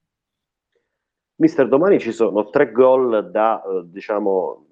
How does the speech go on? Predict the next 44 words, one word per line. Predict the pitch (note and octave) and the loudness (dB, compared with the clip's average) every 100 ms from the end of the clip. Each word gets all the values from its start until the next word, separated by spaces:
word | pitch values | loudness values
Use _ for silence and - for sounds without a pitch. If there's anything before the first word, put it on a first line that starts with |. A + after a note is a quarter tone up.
| D#2 | _
tre | - G#2 | -8 -4
gol | G2+ A2+ A2 | 0 0 0
da | G#2+ | -2
difendere | G#2 - A#2 A2+ G#2 G2 F#2 | -6 -2 -2 -2 -4 -2 -4
di, | G2+ G2+ E2+ | -6 -8 -8
di | F2 G#2 | -6 -4
vantaggio. | F#2+ F#2+ F2+ F2 - E2 | -4 -2 -4 -4 -10 -14
Sicuramente | - F#2+ G2+ G#2 G2 G2+ | -12 -4 -2 -2 -4 -6
non | G#2+ | -6
è | G2 | -8
questo | G2 G#2+ | -8 -10
il | F#2 | -6
vostro | G2 - | -8 -6
obiettivo, | A#2+ D3 - F3+ G2 | -4 -4 -2 2 2
avete | F2 F2+ | 0 -6
dimostrato | F2+ F2+ - G#2 F#2+ | -8 -6 -2 -2 -2
di, | F#2+ G2 _ _ _ _ | -4 -6 _ _ _ _
eh, | F2+ D#2+ D#2 D2 | -8 -6 -8 -12
aver | D#2 F#2+ F2+ F#2+ E2 D2 | -4 -4 0 0 -2 -8
giocato | F#2 G2+ G#2 G2 | -8 -2 -2 -2
sicuramente | G2+ G2 F#2+ G#2 - | -4 -4 -2 -4 -6
un | F#2+ | -4
passo | G2 F#2+ - | -4 -4 -4
in | G2 | -2
avanti | G2+ F#2 - | -2 -4 -8
rispetto, | F2+ _ F#2 F#2 - F#2 E2+ G2+ | -14 _ -8 -8 -6 -6 -4 -6
rispetto | G2+ - F#2+ G2 | -8 -8 -6 -4
alla | F#2+ | -6
Viterbese | G2 - E2 F#2+ F#2 | -6 -8 -6 -8 -8
due | F2+ | -14
settimane | F2+ - G2 F2+ F2 | -16 -10 -10 -8 -10
fa. | E2+ E2 _ _ _ | -10 -12 _ _ _
Come | - B2 | -6 -2
sta | A#2+ A#2+ | 0 2
preparando | A#2+ B2 A#2+ A#2 | 2 4 2 2
la | A2 | 2
partita | A#2 C3 | 2 0
di | C3+ | 0
domani | D3+ E3+ D#3 E3+ A2 | 2 2 2 0 -2
e | F#2+ G#2+ G2+ | 0 0 -2
se | F#2+ G2 | -4 -4
vuole | G2 F#2+ | -2 -2
anticipare | F#2+ - G#2 G2 F#2+ | -6 -6 -2 -2 -2
qualche, | - G2 - G2 - | -4 -4 -2 -4 -4